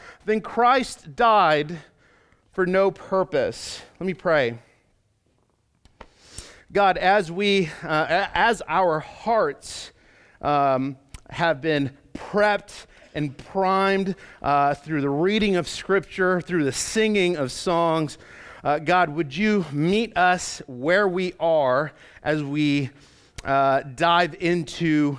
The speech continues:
your word. God, would you not only encourage us, but exhort us through your Holy Spirit? Would it be your word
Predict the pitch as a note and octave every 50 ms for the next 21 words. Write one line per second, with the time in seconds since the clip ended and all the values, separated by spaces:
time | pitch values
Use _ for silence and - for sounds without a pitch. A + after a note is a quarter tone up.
0 | B2+ B2+ C3 D3 D#3 D3 C3+ B2 C3 C3 B2+ A#2+ A2+ G#2+ A#2 A2+ _ _ _ _
1 | _ _ _ _ _ _ - _ _ _ _ - - - - - - _ - F3
2 | F3+ E3+ D#3+ D#3+ D#3+ E3+ F3+ F3+ D3 B2+ D3 F3+ F#3+ F#3+ F#3+ F3+ F3 C#3+ C#3+ C#3+
3 | F3 F3+ E3 F#3 G#3+ A3+ A3+ - F#3+ G3 G3+ G#3 G#3 G3+ G3 F#3+ G3 F#3+ D#3+ D3+
4 | D3+ C#3 - - - - F#3+ A3+ A#3+ A#3 A3+ G#3+ F#3 C3+ A#2+ C#3+ D3+ D3 D3+ D#3
5 | - - D#3 C3+ A#2 D3 D#3+ D3+ - - E3+ D3+ C3 B2 A#2 B2 B2 - - A3+
6 | A#3 A#3 A3+ F3 B2+ B2 C3+ E3+ - - - - - _ _ _ _ _ _ _
7 | _ _ _ _ _ _ _ _ _ _ _ - - - _ - - - E3+ F#3+
8 | F3+ F3+ G3 F#3 F3+ - - - - - - E3 F3 D3 E3 D#3+ D#3 D#3+ - -
9 | - - - D3 B2 - A2 - - - - - - - - _ _ _ _ _
10 | _ _ _ _ _ _ _ _ _ _ _ _ _ _ _ _ _ _ _ _
11 | _ _ - - - - - D#3+ F#3+ A3 A3 A3 F3 D#3+ C3+ A#2+ - A3 A3+ A3+
12 | A3+ A#3 A#3 G3 F#3+ G3+ G#3+ G3+ F#3 E3 D#3+ F3+ F#3 E3+ D#3 C#3+ C3+ C#3+ D3+ F3+